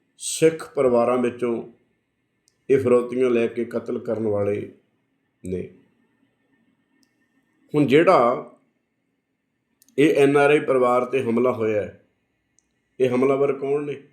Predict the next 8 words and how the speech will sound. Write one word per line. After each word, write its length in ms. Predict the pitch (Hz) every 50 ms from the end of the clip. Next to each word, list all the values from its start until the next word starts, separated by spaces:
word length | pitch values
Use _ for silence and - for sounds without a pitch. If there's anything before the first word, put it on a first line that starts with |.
| _ _ _ _ _ _ _ _ _ _ _ _ _ _ _
ਸਿੱਖ 420 | _ - - - 151 147 147 - 147
ਨੇ। 200 | 123 98 85 - - _ _ _ _ _ _ _ _ _ _ _ _ _ _ _ _ _ _ _ _ _ _ _ _ _ _ _ _ _ _ _ _ _ _
ਕੀਤਾ 320 | - 147 143 156 180 170
ਕਿਤੇ 380 | 160 160 165 165 165 175 170 160
ਹੈ? 200 | 147 147 - - _ _ _ _ _ _ _ _ _ _ _ _ _ _ _ _ _ _ _ _ _ _ _ _
ਸਿੱਖ 340 | _ - - - 107 - -
ਪਰਿਵਾਰ 380 | - 123 113 107 107 110 107 110
'ਤੇ। 180 | - - -